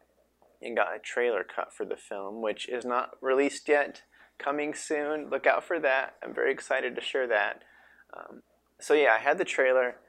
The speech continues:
had a poster, had, had some, had some stuff to show off, some, some bonus features, and kind of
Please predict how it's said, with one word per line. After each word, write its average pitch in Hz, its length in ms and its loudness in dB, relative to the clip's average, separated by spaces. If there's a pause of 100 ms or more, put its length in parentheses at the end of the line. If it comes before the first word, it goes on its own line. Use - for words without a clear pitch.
(720)
had 143 180 2
a 147 40 2
poster, 117 760 2
had, 117 420 0
had 127 300 -2
some, 113 400 -4 (100)
had 127 320 -6
some 127 340 -8 (220)
stuff - 300 -2
to 123 60 -6
show 113 280 2
off, 104 340 0
some, 110 540 -8
some 113 320 -8
bonus 113 380 0
features, 110 560 -6
and 92 180 -10 (560)
kind 135 160 0
of 123 220 -2